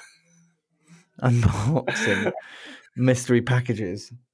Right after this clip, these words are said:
Speaker 2: Exactly. Someone with, like, really polished nails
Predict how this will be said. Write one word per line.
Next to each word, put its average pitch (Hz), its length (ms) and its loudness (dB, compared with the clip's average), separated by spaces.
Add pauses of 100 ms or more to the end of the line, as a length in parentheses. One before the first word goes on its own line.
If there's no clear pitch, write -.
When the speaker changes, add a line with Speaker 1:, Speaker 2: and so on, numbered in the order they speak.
(960)
Speaker 2:
Exactly. 202 800 2 (1000)
Someone 175 400 2
with, 160 100 2
like, 147 320 2
really 151 420 2 (140)
polished 143 480 2
nails 123 640 0